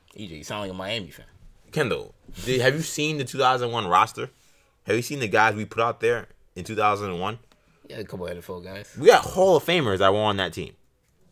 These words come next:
Speaker 2: Ed Reed, Ken, uh, uh, Ed Reed, Frank Gore, Clinton Portis, Willis McGahee. Willis McGahee was a third string running back.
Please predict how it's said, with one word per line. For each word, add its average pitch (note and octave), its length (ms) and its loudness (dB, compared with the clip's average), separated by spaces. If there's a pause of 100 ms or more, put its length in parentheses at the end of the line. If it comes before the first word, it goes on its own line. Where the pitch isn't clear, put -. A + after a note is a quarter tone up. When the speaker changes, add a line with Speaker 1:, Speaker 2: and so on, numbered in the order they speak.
(320)
Speaker 2:
Ed C#3 220 6
Reed, B2 400 -4 (680)
Ken, D3 340 -2 (140)
uh, G2 640 4
uh, - 20 -6 (100)
Ed C#3 160 4
Reed, A#2+ 320 -4
Frank C#3+ 380 -2
Gore, G2+ 360 2 (920)
Clinton C#3+ 320 4
Portis, G#2+ 500 2 (1600)
Willis C#3 320 6
McGahee. A#2+ 580 2 (640)
Willis D3 200 2
McGahee D#3+ 280 2
was C3 100 -4
a A#2+ 60 2
third C#3 300 2
string C3 200 -2
running B2+ 220 0
back. D2+ 220 -8